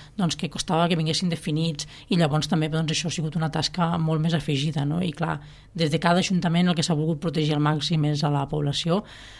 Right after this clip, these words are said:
És cert que es va fer una crida al tancament a que no vingueu al Priorat perquè som una població de risc. També s'han fet campanyes després de que podeu venir al Priorat, es pot venir al Priorat, el Priorat és una terra molt maca,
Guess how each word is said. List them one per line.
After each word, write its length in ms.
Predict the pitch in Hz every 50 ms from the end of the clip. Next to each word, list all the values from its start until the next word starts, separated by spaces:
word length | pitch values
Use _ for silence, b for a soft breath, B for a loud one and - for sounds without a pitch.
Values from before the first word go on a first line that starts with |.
| B B B B B B B B
És 220 | 214 180 - -
cert 320 | - 196 185 180 170 147 - -
que 400 | - 180 170 165 160 160 160 160
es 160 | 156 165 156 147
va 80 | 175
fer 140 | - - 190
una 100 | 175 170
crida 300 | - 175 175 156 165 156
al 80 | 151 147
tancament 480 | 147 175 165 147 - 165 160 165 165 165
a 60 | 156
que 80 | - 165
no 140 | 156 165 160
vingueu 240 | 170 165 160 170 160
al 120 | 160 151
Priorat 280 | - 185 165 170 175 175
perquè 220 | - 170 - - -
som 140 | 180 165 160
una 140 | 160 156 -
població 320 | 170 160 160 - - 196
de 80 | 170 165
risc. 380 | 156 180 208 226 226 - - - - 170
També 160 | 147 151 -
s'han 160 | - 180 147
fet 140 | 175 165 -
campanyes 400 | - 160 143 170 165 160 156 151
després 320 | 151 147 - - 175 156 143
de 80 | -
que 220 | 147 - 156 143 B B B B B B B B - - -
podeu 240 | 175 156 170 175
venir 220 | 160 165 151 156 151
al 80 | 143 147
Priorat, 480 | - 147 131 135 147 170 214 254 - - - b b b b b b b b
es 80 | - - -
pot 100 | 214 160
venir 220 | 156 151 147 143
al 80 | 135 -
Priorat, 480 | 143 135 131 151 180 220 254 254 - -
el 80 | 170
Priorat 240 | - - 160 139 -
és 80 | 165 147
una 140 | 156 147 147
terra 160 | 165 143 147
molt 160 | 135 135 135
maca, 320 | 143 151 156 147 147 196